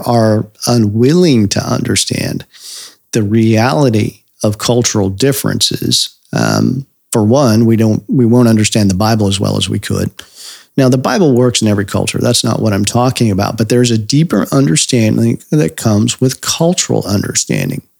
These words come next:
And if we don't make an effort to understand the culture of others, even the culture in which we live,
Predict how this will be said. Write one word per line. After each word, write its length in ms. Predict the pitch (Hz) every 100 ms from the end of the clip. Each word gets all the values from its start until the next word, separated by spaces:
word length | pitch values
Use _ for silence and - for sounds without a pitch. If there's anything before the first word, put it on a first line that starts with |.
| - - - - -
And 80 | 139
if 80 | 131
we 60 |
don't 180 | 151 -
make 160 | 240 165
an 60 |
effort 480 | 123 117 107 113 -
to 180 | - 127
understand 460 | 123 120 - 120 113
the 60 |
culture 280 | - - -
of 120 | -
others, 420 | - - - - - _ -
even 280 | 139 127 120
the 60 |
culture 360 | 110 120 117 110
in 120 | 107
which 200 | 107 -
we 80 | 95
live, 760 | 101 139 147 104 110 117 -